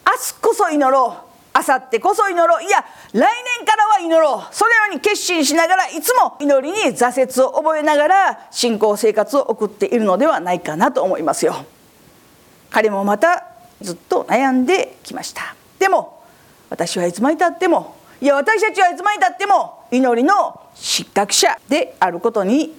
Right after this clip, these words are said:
変わりはないんじゃないだろうか。そう気づいてからは、あんまり気にならなく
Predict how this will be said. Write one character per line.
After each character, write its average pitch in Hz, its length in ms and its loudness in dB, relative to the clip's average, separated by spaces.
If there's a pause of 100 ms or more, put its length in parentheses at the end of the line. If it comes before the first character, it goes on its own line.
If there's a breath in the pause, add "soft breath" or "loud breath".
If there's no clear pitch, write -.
(140)
変 180 120 0
わ 160 80 0
り 165 100 -2
は 160 140 0
な 151 180 -6
い 226 60 2
ん 302 80 2
じ 359 60 2
ゃ 359 60 4
な 330 120 0
い 302 60 2
だ 269 100 2
ろ 226 100 2
う 202 60 -4
か。 - 300 -10 (680)
そ 190 440 -2
う - 40 -20
気 214 80 -2
づ 175 120 0
い 160 80 -4
て 170 80 -2
か 160 120 -4
ら 165 120 0
は、 302 240 0 (100)
あ 185 120 2
ん 156 140 -12
ま 147 140 -6
り 311 240 0
気 - 180 -4
に 269 160 0
な 202 140 -4
ら 170 140 -6
な 269 120 0
く 349 300 -2